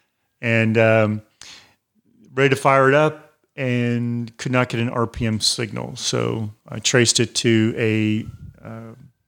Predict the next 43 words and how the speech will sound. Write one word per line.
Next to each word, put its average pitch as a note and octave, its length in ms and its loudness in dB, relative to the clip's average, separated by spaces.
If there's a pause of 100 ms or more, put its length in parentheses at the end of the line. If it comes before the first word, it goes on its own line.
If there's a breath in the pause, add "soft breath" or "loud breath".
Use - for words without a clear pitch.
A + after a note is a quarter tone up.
(540)
crank C3+ 260 0
sensor D#3+ 480 0 (160)
that G#2 120 -8
was G2+ 120 -4
never A2 240 2
replaced, B2+ 760 0 (480 soft breath)
bought G#2+ 140 2
a A2+ 60 2
new D3 220 6
one. C#3 580 4
I've G#2+ 200 -12
gotta G#2 180 -4
get A2 200 0
it A#2+ 160 -4
put A#2+ 180 -2
in, A#2+ 500 -2
and, G#2 460 -8
um, G2+ 480 -4
I G#2+ 100 2
anticipate - 720 0
that G#2+ 260 -4 (640 soft breath)
I'll G#2 100 4
have G2 100 4
an G2+ 60 0
R G#2 120 4
P A2 180 -2
M G2+ 100 0
signal G#2+ 500 2
and G2+ 520 -6
the G2+ 40 -14
car G#2+ 280 -8
should A#2 380 -6
start. - 500 0
So G#2+ 420 -6 (100)
that's - 120 -18
kinda D#3 200 -4
where D3 120 2
we C#3 140 4
are C3 100 4
with A#2 140 0
that. C3+ 320 2 (580 loud breath)
But, A2+ 380 2
um, G#2+ 420 2